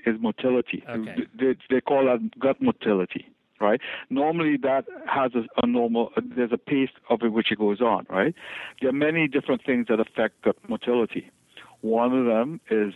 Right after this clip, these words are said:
Speaker 1: bulk, meaning how much fiber you have in there. Sometimes nervous, nervous issues also can cause motility to, to, to, um, slow down. Uh, and it,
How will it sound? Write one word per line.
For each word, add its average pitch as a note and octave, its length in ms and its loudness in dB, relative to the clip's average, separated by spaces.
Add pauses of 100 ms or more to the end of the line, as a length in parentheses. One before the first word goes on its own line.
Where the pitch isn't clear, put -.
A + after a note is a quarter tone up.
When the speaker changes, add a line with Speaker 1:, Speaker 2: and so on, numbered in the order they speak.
(160)
Speaker 1:
bulk, G2+ 340 0 (120)
meaning G#2+ 420 0
how B2 180 0
much A#2 280 0
fiber G#2+ 260 2
you G#2+ 180 0
have G2+ 240 2
in G2+ 160 -4
there. A2+ 220 0 (440)
Sometimes A#2+ 500 0 (240)
nervous, B2 240 0 (100)
nervous A#2+ 420 2
issues A2+ 460 2
also A2 400 0 (100)
can A2 240 -2
cause A2 360 0
motility G#2+ 580 -2
to, G#2 100 -4 (260)
to, G#2 280 2 (120)
to, G#2 300 2
um, F#2+ 180 2 (140)
slow G#2+ 100 -10
down. A2 360 2 (500)
Uh, G#2+ 380 2
and G#2+ 100 0
it, G#2+ 140 -2